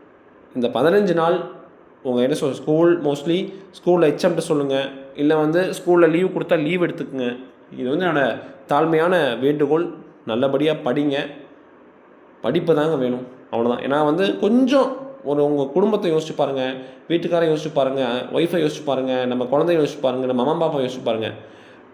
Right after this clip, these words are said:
நம்ம இந்த டெட் எக்ஸாம் பாஸ் பண்ணா நம்ம லைஃப் நல்லா இருக்கும்னா, அதுக்கு நீங்க கண்டிப்பா படிக்கணும். இந்த பதினஞ்சு நாள் உங்களோட உழைப்பை கொடுத்தா கண்டிப்பா வந்து பாஸ் பண்ணுவீங்க. பாஸ் பண்ணுவீங்களா?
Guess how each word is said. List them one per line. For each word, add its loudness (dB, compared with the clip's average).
நம்ம 2
இந்த 2
டெட் 0
எக்ஸாம் 4
பாஸ் 0
பண்ணா -2
நம்ம 0
லைஃப் 0
நல்லா 0
இருக்கும்னா, -2
அதுக்கு -2
நீங்க -4
கண்டிப்பா 2
படிக்கணும். -4
இந்த -4
பதினஞ்சு 0
நாள் 4
உங்களோட 4
உழைப்பை 2
கொடுத்தா 0
கண்டிப்பா 4
வந்து 2
பாஸ் 0
பண்ணுவீங்க. -6
பாஸ் 0
பண்ணுவீங்களா? 2